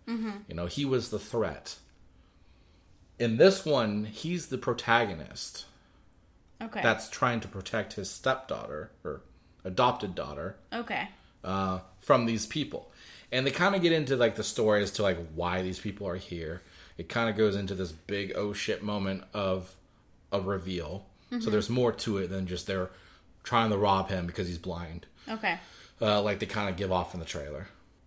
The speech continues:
Speaker 2: I really enjoyed this movie. Like, it was one of those things where I know that this guy is a piece of shit based off the first movie.
Speaker 1: Mm-hmm.
Speaker 2: But I'm rooting for him in this movie.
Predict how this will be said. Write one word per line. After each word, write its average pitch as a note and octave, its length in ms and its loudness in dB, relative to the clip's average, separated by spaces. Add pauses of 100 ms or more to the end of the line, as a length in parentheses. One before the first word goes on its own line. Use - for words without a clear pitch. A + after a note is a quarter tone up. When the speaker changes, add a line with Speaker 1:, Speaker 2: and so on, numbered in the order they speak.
(240)
Speaker 2:
I - 140 2
really B2 400 4
enjoyed G#2 320 0
this G#2 220 -2
movie. A2 360 0 (160)
Like, G2+ 220 -2
it B2 220 2
was C3+ 240 2
one G#2 200 0
of B2+ 60 2
those C3 260 0
things A2+ 320 0
where G#2 320 2
I B2 180 6
know A2 420 4
that F2+ 160 0
this G#2+ 180 -2
guy A2+ 200 0
is A2 140 0
a F2+ 60 -4
piece - 340 -8
of A2+ 120 -2
shit F#2 340 -4
based F#2+ 240 -4
off F2+ 180 -6
the - 80 -10
first - 400 -4
movie. - 400 -8 (120)
Speaker 1:
Mm-hmm. A3 300 -6 (520)
Speaker 2:
But A2+ 140 6
I'm C3+ 300 6
rooting G#2 380 0
for E2+ 160 -4
him E2+ 200 -6
in E2+ 120 -8
this E2 240 -8
movie. G2 380 -8